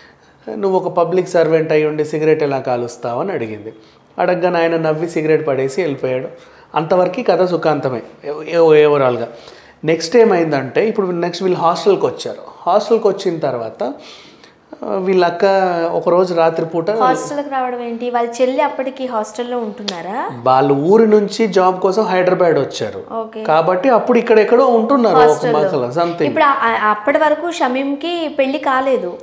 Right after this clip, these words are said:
Speaker 1: లేదు, లేదు, లేదు, అవ్వల. వాళ్ళ
Speaker 2: ఓకే.
Speaker 1: అక్కకే అయింది, ఈ పిల్లకి అవ్వల.
Speaker 2: అంటే
Speaker 1: ఈ-,
Speaker 2: చిన్నమ్మాయే అని.
Speaker 1: ఈమె తర్వాత కూడా ఇంక ఇద్దరు ఉన్నారు, రే-, రేష్మిత, రెహమత అని చెప్పేసి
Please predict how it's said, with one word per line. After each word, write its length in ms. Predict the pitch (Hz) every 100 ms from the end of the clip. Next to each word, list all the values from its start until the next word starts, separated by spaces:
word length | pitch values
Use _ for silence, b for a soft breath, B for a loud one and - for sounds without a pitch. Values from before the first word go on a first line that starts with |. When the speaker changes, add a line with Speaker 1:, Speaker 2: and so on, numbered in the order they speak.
| -
Speaker 1:
లేదు, 280 | 220 302 302
లేదు, 180 | 302 302
లేదు, 180 | 277
అవ్వల. 360 | 240 226 254 214
వాళ్ళ 180 | 170 156
Speaker 2:
ఓకే. 80 | 135
Speaker 1:
అక్కకే 220 | 254 285
అయింది, 380 | 285 202 151 120
ఈ 140 | 127
పిల్లకి 320 | 165 208 226
అవ్వల. 300 | 208 214 170 98 - B B
Speaker 2:
అంటే 160 | 196 277
Speaker 1:
ఈ-, 120 | 294
Speaker 2:
చిన్నమ్మాయే 520 | - 269 294 294 302
అని. 200 | 277 208
Speaker 1:
ఈమె 280 | 147 165 175
తర్వాత 500 | - 135 143 170 196
కూడా 200 | 208 240
ఇంక 160 | 233 233
ఇద్దరు 280 | 185 220
ఉన్నారు, 520 | 202 202 208 190 151 135
రే-, 560 | 139 151 135 131 127 123
రేష్మిత, 560 | 156 170 170 175 165 175 165 165 160 160 151 151
రెహమత 440 | 147 147 156 151
అని 280 | 156 147 147
చెప్పేసి 760 | 143 147 151 151 220 214 147